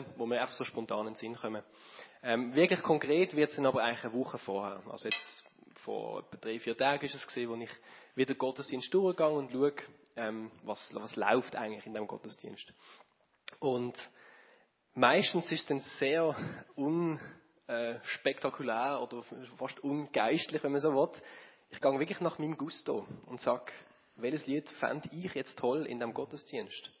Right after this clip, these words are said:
Mach das aber nicht allein, sondern gehe mit einem Gebet in das rein. Kurzes Gebet, Jesus, zeig du mir deine Lieder, das, was du willst. Punkt. Und dann kommt ein Gedanke oder es kommt irgendeine,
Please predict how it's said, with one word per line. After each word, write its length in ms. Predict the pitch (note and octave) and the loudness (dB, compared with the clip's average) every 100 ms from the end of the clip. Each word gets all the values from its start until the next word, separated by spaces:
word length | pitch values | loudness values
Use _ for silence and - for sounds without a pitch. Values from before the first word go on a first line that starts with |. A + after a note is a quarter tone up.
| - - - | -20 -20 0
Mach 200 | B2 B2 | 4 4
das 140 | B2+ | 4
aber 140 | B2 A#2 | -2 0
nicht 120 | A#2 | -2
allein, 480 | A2 G#2+ A2 F3 A#3 - - - | 0 0 2 0 -2 -8 -20 -16
sondern 220 | - B2+ B2 | -4 0 4
gehe 300 | C3 D3+ D3 | 4 4 -4
mit 100 | B2+ | -4
einem 160 | B2+ | -4
Gebet 360 | B2+ A#2 D3+ - | -4 -2 -4 -2
in 100 | F3 | -4
das 160 | F3 - | -4 -8
rein. 300 | D#3+ F3 F3+ - | -2 0 -2 -4
Kurzes 320 | E3 F3+ F#3 | -2 -2 -2
Gebet, 300 | - D3+ B2+ - | -4 -2 -2 -2
Jesus, 480 | - D3 - F3 - _ _ _ | -4 -4 -4 -10 -12 _ _ _
zeig 340 | - B2+ D#3+ - | 0 2 2 0
du 80 | |
mir 320 | C#3+ C#3 D#3 D3+ - - | 2 4 2 0 -10 -12
deine 160 | D3+ D#3 | -6 -4
Lieder, 440 | A#2 C3+ B2 G2 - | 0 0 0 -4 -6
das, 180 | C3+ C#3 | -6 -6
was 80 | |
du 240 | C3 D#3 C3+ | -4 -4 0
willst. 440 | B2+ C3 - - - _ _ _ _ _ _ - | 0 -2 -6 -8 -12 _ _ _ _ _ _ -14
Punkt. 420 | A#2 G2+ - - _ _ _ _ - - - - - - | -10 -10 -12 -20 _ _ _ _ -20 -20 -20 -20 -20 -12
Und 140 | C3 | 2
dann 140 | E3 A3 | 4 4
kommt 400 | - G3 - - - _ _ _ _ _ | 4 0 0 -12 -16 _ _ _ _ _
ein 200 | A2+ C3 | -4 -4
Gedanke 460 | C#3 G#3+ B3 A#3 G3 | 2 2 2 0 -2
oder 80 | |
es 100 | D3 | -2
kommt 200 | - C#3 | -4 -4
irgendeine, 400 | C#3+ D3+ C3+ C3 | -2 -4 0 -2